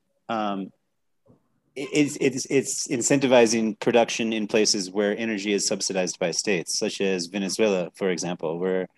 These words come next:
energy is effectively free and you have warehouses full of Bitcoin mining computers, right? Because now from a global perspective, that doesn't make sense. But from, if you're a, if you're a person in Venezuela with, with that incentive, it totally makes sense.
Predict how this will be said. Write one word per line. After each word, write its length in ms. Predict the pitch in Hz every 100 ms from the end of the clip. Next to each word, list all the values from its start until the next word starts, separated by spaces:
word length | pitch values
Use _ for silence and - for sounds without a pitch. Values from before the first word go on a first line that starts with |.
| _ _ _ -
energy 340 | 123 113 117
is 100 | 107
effectively 540 | 107 131 117 101 92 90
free 380 | - 156 131
and 140 | 110 107
you 80 | 104
have 220 | 107 92
warehouses 540 | 92 113 101 95 95 -
full 220 | 104 95
of 180 | 95 82
Bitcoin 420 | 78 101 101 95
mining 320 | 92 98 92
computers, 540 | 90 87 87 78 78 87
right? 240 | 92 95 _
Because 540 | 104 104 92 87 - _ _ _ _ _ _
now 200 | 143 156
from 140 | 165
a 60 | 151
global 280 | 123 214 247
perspective, 480 | 135 - 107 110 104
that 120 | 120
doesn't 220 | 120 107
make 160 | 98 -
sense. 460 | 117 82 - - -
But 240 | 254 -
from, 220 | 139 127
if 140 | 131 135
you're 240 | 143 123
a, 0 |
if 200 | 117 127
you're 180 | 147 127
a 40 |
person 540 | 107 175 190 - 92 107 _ _ _
in 160 | 127 120
Venezuela 500 | 120 101 127 120 101
with, 180 | 104
with 200 | 117 113
that 180 | 123 117
incentive, 480 | 104 104 143 104 85
it 80 | 92
totally 320 | 147 110 85
makes 240 | 85 78
sense. 300 | - 78 -